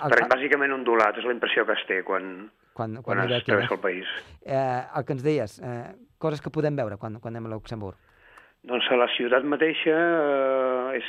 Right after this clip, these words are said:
Speaker 2: eh, val la pena veure la, la part vella, la vieille ville, la vieille ville, que s'ha, està declarada patrimoni... Eh,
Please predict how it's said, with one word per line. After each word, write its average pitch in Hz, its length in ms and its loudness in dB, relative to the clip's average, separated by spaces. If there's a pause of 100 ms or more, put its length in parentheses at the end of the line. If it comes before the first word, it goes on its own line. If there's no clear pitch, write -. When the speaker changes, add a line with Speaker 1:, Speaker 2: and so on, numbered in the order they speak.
(180)
Speaker 2:
eh, 120 320 -2 (480)
val 123 140 2
la 123 100 2
pena 127 180 -2
veure 123 300 -2
la, 117 320 0
la 110 140 -4
part 113 160 -2
vella, 131 400 -2
la 113 80 -2
vieille 113 240 -2
ville, 143 360 -2 (760)
la 120 60 -6
vieille 120 200 0
ville, 156 200 0 (600)
que 123 120 -2
s'ha, 117 380 0
està - 160 -4
declarada 123 400 0
patrimoni... 120 800 -4
Eh, 110 640 -4